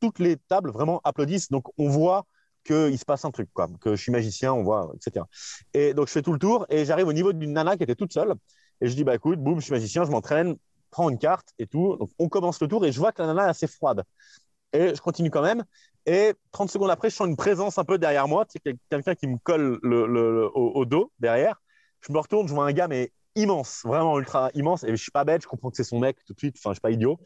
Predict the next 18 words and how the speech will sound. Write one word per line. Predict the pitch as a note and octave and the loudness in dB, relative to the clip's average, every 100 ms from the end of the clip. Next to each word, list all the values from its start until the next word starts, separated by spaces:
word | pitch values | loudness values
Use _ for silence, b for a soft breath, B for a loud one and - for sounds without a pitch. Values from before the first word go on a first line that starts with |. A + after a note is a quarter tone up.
| b b b _ | b b b _
Et | D3+ F3 | 0 2
vraiment, | D3 D#3 G3+ D3+ | 2 2 2 0
j'essaie | G#2 E3 | 0 0
de, | C#3 A#2+ A#2 | 4 4 2
de, | A#2 A#2 A2+ A2 G#2+ G2+ G2+ G2 G2 - | 0 2 4 4 4 2 2 2 0 -2
de | A2 A2+ | -2 -2
désamorcer | A2+ D3+ D#3+ D3+ - A2+ | 0 0 0 -2 -2 -2
ça. | D#3+ | -2
Je | E3+ | 0
sais, « | |
Bah, | D3 C#3 | 0 -2
super, | - F3 G#3+ | -2 -2 -2
je | D3 | -2
viens | C#3 | -4
à | |
peine | E3+ | -2
de | E3+ | 0
commencer. | D3 C3 F#3+ | -2 0 -2